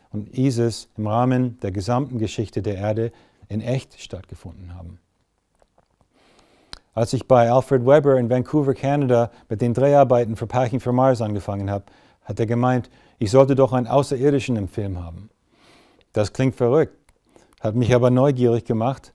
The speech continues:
und er gab mir die Telefonnummer von Jerry Wills. Jerry hatte von seiner Kindheit an regelmäßigen Besuch von Wesen, die ihm dann erzählten, dass er nicht von diesem Planeten war.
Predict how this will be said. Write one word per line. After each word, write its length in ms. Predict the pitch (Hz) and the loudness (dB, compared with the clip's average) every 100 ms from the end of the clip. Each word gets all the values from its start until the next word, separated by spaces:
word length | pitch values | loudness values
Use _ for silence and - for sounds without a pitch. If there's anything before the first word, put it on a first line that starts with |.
| _ | _
und 100 | - | -4
er 100 | 113 | -2
gab 240 | 107 123 123 | 2 2 2
mir 160 | 127 | 0
die 120 | 113 110 | -2 2
Telefonnummer 680 | 131 139 139 123 120 123 | 2 2 2 -2 0 -4
von 200 | 123 110 | -4 -8
Jerry 320 | 95 104 107 | -4 -2 0
Wills. 460 | 107 135 101 - - _ _ _ _ _ _ | 2 0 0 -8 -20 _ _ _ _ _ _
Jerry 500 | - 135 151 123 127 - - | 2 4 6 4 0 -6 -4
hatte 260 | 123 135 | -4 -2
von 220 | - 123 | -4 -4
seiner 260 | 107 117 113 | -2 -2 -4
Kindheit 560 | - 151 147 113 107 113 | -4 -4 -2 -2 -2 -4
an 300 | 107 107 - _ _ | -6 -8 -10 _ _
regelmäßigen 680 | 120 139 143 135 123 123 117 | 0 2 4 2 0 -4 -4
Besuch 320 | 110 101 123 | -2 0 0
von 180 | - 110 | -2 -6
Wesen, 400 | 107 117 92 - _ _ - | -4 -6 -8 -18 _ _ -6
die 160 | 113 | -2
ihm 160 | 120 123 | 0 0
dann 120 | 120 | -2
erzählten, 680 | 117 - 131 135 139 139 131 - _ | -4 0 0 0 -2 -6 -6 -16 _
dass 180 | - 107 | -8 -4
er 180 | 120 113 | -2 -2
nicht 320 | 120 131 - | 0 -2 -6
von 160 | - 113 | -6 -4
diesem 260 | 110 113 | -4 -6
Planeten 520 | - 101 98 95 98 | -8 -8 -8 -10 -14
war. 200 | 90 95 | -16 -18